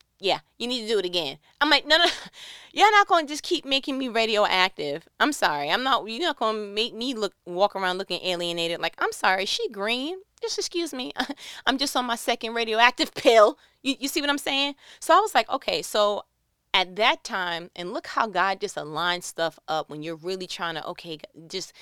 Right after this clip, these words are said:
"God, what are you trying to tell me?" You know, trying to align yourself with God. I had moved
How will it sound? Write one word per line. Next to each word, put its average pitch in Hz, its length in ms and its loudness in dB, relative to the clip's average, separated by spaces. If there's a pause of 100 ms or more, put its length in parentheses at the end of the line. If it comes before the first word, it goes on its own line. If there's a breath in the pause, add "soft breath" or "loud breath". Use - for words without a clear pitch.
(260 loud breath)
"God, 170 320 -4 (300)
what 208 220 -4
are 277 40 -4
you 269 140 -2
trying 185 240 -6
to 127 60 -8
tell 165 320 -8
me?" 110 320 -12
You 202 120 -4
know, 123 120 -6
trying 220 240 -4
to - 100 -6
align 175 360 -2
yourself 156 420 -12
with 151 100 -16
God. 151 260 -12 (460 loud breath)
I 202 80 6
had 202 260 0
moved 175 800 -6